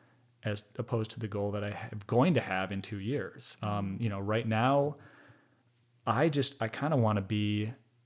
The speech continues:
on, you know, on a list of photographers that are considered for,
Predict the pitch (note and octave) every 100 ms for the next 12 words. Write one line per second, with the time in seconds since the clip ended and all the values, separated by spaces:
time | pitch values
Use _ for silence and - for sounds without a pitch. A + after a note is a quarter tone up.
0 | _ _ _ _ A2+ G#2+ G#2 G2+ A2+ -
1 | - G2+ F#2+ F#2 G#2 - _ _ - _
2 | - - B2 A2 A2+ C3+ - - - G#2+
3 | - A2+ A#2 A2+ A2 G#2+ G#2 G#2+ G2+ -
4 | A2 - B2 A2+ G#2+ - G2+ G2+